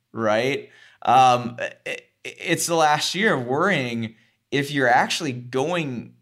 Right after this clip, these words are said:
to make it another year or if you're going to break up first. So it starts with making that decision. It starts with making that decision.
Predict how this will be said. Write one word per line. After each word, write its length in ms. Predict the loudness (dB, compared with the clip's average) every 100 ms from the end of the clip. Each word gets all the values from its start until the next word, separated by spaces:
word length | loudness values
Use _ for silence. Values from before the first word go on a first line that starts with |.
| _
to 120 | -10 -6
make 600 | -6 -6 -6 -6 -6 -8
it 260 | -12 -14 _ _ _ _ _ _ _ _ -8
another 340 | -4 -4 -4
year 420 | -4 -6 -6 -10 -10
or 120 | -8
if 120 | -8
you're 80 | -8
going 180 | -6 -6
to 80 | -8
break 160 | -4
up 140 | -4 -4
first. 480 | -6 -6 -6 -12 -20 _ _ -6
So 120 | -4
it 80 | -2
starts 300 | 0 0 -2
with 100 | -4
making 340 | -4 -4 -4
that 120 | -4
decision. 400 | -6 -4 -4 -4
It 80 | -6
starts 200 | -6 -4
with 60 | -4
making 240 | -4 -4
that 140 | -6
decision. 580 | -4 -4 -4 -4 -6 -8